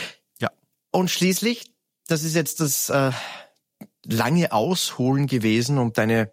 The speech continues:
Speaker 2: ursprüngliche Frage zu beantworten. Wie sieht's mit, äh, der Liebe aus? Und, äh, dann war Zeit. Ähm, Andreas mit fünfunddreißig oder zu diesem Zeitpunkt wahrscheinlich schon sechsunddreißig oder so, sich gedacht, jetzt oder nie. Und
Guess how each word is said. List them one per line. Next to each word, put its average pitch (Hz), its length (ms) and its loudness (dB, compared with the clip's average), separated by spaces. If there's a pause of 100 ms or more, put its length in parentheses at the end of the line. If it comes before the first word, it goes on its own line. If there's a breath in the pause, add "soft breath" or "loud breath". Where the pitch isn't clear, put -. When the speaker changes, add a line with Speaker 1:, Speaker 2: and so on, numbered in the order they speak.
(100)
Speaker 2:
ursprüngliche 131 500 0
Frage 117 480 2
zu - 140 -2
beantworten. 113 800 0
Wie 131 200 2
sieht's - 640 -2
mit, 113 480 -2
äh, 107 100 0
der 104 200 0
Liebe 98 480 0
aus? - 580 -4
Und, 92 800 2
äh, 92 260 0 (460 loud breath)
dann 139 160 2
war 123 160 -2
Zeit. 104 560 -2 (160)
Ähm, 95 480 0 (180)
Andreas 104 420 0
mit 120 140 0
fünfunddreißig 143 840 0
oder 117 140 2
zu 110 140 -8
diesem 110 180 -2
Zeitpunkt 104 340 -2
wahrscheinlich 101 300 0
schon 104 80 -4
sechsunddreißig 113 720 -2
oder 107 140 0
so, 110 180 -2 (340 loud breath)
sich 120 160 -2
gedacht, 117 260 -2
jetzt 107 380 0
oder 127 200 2
nie. 120 360 2 (560 loud breath)
Und 135 300 0